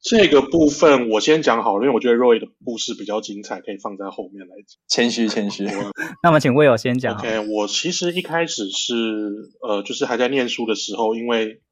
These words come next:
Speaker 1: 那时候在国外念书，常常去旅行，然后开始对摄影这件事情有兴趣，然后到拍朋友、拍风光、旅游风光。那后来就是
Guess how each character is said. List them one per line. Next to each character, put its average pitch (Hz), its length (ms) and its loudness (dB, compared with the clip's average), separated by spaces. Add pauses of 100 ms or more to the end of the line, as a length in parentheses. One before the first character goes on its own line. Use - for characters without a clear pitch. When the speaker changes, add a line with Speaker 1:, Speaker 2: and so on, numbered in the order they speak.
(140)
Speaker 1:
那 131 100 -6
时 123 80 -4
候 113 40 0
在 117 100 2
国 113 160 -6
外 104 120 -2
念 104 220 -8
书， 98 260 -10
常 104 200 -10
常 101 200 -8
去 107 240 -8
旅 101 180 -12
行， - 380 -12 (140)
然 107 100 -4
后 107 60 -2
开 117 180 -2
始 107 140 -8
对 110 160 -2
摄 110 260 0
影 95 140 -8
这 - 100 -10
件 104 160 -8
事 - 160 -8
情 101 160 -10
有 95 140 -14
兴 - 260 -10
趣， - 340 -10 (220)
然 - 100 -20
后 107 120 -4
到 98 360 -4
拍 107 240 -2
朋 98 300 -12
友、 98 220 -12 (240)
拍 104 160 -4
风 104 280 -8
光、 101 300 -6 (360)
旅 104 120 -8
游 98 180 -8
风 101 240 -8
光。 101 280 -6
那 123 200 0 (520)
后 196 160 4
来 143 220 8
就 151 120 2
是 143 480 2